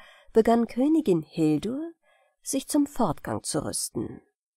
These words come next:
Aber alle, die in der Halle waren, baten sie, noch länger zu verweilen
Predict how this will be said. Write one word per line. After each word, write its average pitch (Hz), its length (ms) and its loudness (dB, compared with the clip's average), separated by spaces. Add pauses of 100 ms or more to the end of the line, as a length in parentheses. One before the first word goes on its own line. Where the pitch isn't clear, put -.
(180)
Aber 147 360 -4
alle, 208 320 6
die 123 120 0
in 123 100 0
der 127 240 -2
Halle 170 260 2
waren, 190 240 8
baten 180 400 2
sie, 220 140 2
noch 226 200 0
länger 254 300 2
zu 190 180 0
verweilen 180 640 6